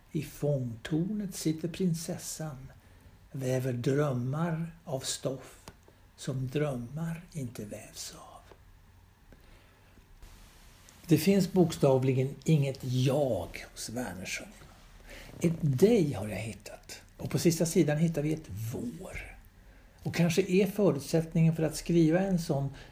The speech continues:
mytdestruktiv poesi att avstå från att visa sitt ansikte. Eller att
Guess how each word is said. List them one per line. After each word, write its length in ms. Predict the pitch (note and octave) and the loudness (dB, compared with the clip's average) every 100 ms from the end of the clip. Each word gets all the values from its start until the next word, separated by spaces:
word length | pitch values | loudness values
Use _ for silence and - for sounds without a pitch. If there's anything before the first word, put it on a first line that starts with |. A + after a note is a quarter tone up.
| - | -4
mytdestruktiv 1400 | C#3 E3 D#3 B2 - C3 C3 - C3+ C3 - D#3+ D3 | 2 4 2 0 -8 -6 -6 -4 -4 -6 -2 -2 -2
poesi 580 | - D3+ C#3+ - A#2+ A2 - - - - - - - | -2 -2 -2 -4 -6 -8 -16 -20 -20 -20 -20 -20 -12
att 160 | - - | -10 -4
avstå 840 | F3 F3 C3 A#2 - - - E3 C3+ | 0 0 0 -4 -4 -2 2 4 2
från 220 | - C3 | -4 -6
att 140 | A#2+ | -6
visa 500 | A2+ C3+ B2+ - - | -8 -6 -8 -8 -10
sitt 340 | G#2+ - - - | -10 -12 -16 -12
ansikte. 680 | A2+ G2 - - - - - - - - - - - - - - | -10 -10 -12 -14 -18 -20 -20 -20 -20 -20 -20 -20 -20 -20 -20 -6
Eller 280 | D#3 D3+ C#3+ | -2 0 0
att 320 | C#3+ - - | -2 -8 -18